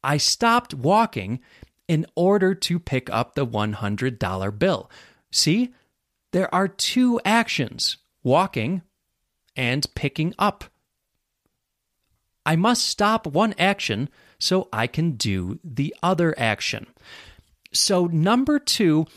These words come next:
"I stopped to learn English" means I stopped some activity and then learned English. For example, "Wow,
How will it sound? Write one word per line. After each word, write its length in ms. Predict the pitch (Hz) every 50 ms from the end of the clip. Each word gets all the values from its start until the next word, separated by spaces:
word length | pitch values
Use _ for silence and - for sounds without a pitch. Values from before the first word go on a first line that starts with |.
| - - - - - - - _ _ _ _ _ _ _ -
"I 300 | 165 180 214 240 247 220
stopped 680 | - - - - 214 196 196 196 196 196 - - - -
to 280 | - - - 151 139 135
learn 460 | 131 123 127 139 160 180 208 233 226
English" 580 | - - 170 160 139 123 120 123 131 - -
means 640 | 139 131 117 113 113 110 107 107 104 - - - - _ _ _ _ _ _ _ _ _ _ -
I 160 | 143 185 220
stopped 680 | - - - - 208 185 185 185 190 - - - -
some 320 | - - - 147 139 156 180
activity 680 | - 190 202 - - - 170 143 117 120 117 131 180 165 - _ _ _ _ _ _ _ _ _ _ _ _ _ _ _ _ _ -
and 260 | 151 160 165 147 110
then 460 | 117 123 127 156 143 120 156 170 127
learned 320 | 107 107 104 117 131 - -
English. 540 | 139 190 214 214 117 - - - - - - _ _ _ - - - - - - - - - _ _ _ _ - - - - -
For 240 | - 240 247 240 214
example, 540 | 190 147 120 131 120 107 - 117 113 107 _ _ _ _ _ _ _ _ _ _ _ _ _ _ _ _ _ _ _ _ - - - -
"Wow, 520 | 123 123 127 120 98 90 - 60 - -